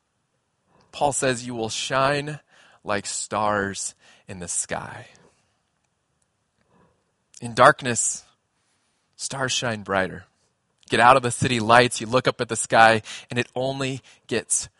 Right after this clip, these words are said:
brighter. People, if we use this opportunity to shine brighter, to lean in closer, to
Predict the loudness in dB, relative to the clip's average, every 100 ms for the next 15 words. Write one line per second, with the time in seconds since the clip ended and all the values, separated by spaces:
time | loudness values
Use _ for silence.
0 | _ _ -2 0 0 -4 -10 -20 _ _
1 | _ _ _ _ _ _ _ _ _ _
2 | _ _ _ _ _ _ _ _ _ _
3 | _ _ _ _ _ _ _ _ _ _
4 | _ -18 -12 -4 -4 -4 -6 -6 -8 -8
5 | -8 -6 -8 -2 -2 2 4 4 2 -8
6 | -10 -8 -6 -8 -10 _ _ _ _ _
7 | -16 -10 -6 -2 -2 -2 -6 0 6 6
8 | 6 -2 -4 -6 -4 -6 -4 -4 -6 -10
9 | -18 -16 -4 -4 -2 -4 -4 -6 -6 -6